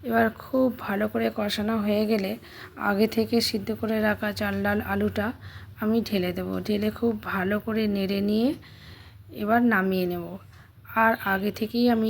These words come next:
ইলিশ মাছ ভেজে রেখেছিলাম, তাই ইলিশ মাছের তেলটা উপর থেকে দিয়ে দিলাম।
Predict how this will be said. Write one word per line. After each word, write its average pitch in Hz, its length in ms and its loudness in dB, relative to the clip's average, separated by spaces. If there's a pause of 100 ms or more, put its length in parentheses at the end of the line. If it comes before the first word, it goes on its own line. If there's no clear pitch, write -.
ইলিশ 208 280 0
মাছ 220 200 -2
ভেজে 202 280 0
রেখেছিলাম, 214 580 -2 (440)
তাই 208 180 0 (120)
ইলিশ 208 340 0
মাছের 208 360 -4
তেলটা 196 360 -4 (420)
উপর 208 240 -2
থেকে 208 340 -2
দিয়ে 185 260 -2
দিলাম। 180 300 -6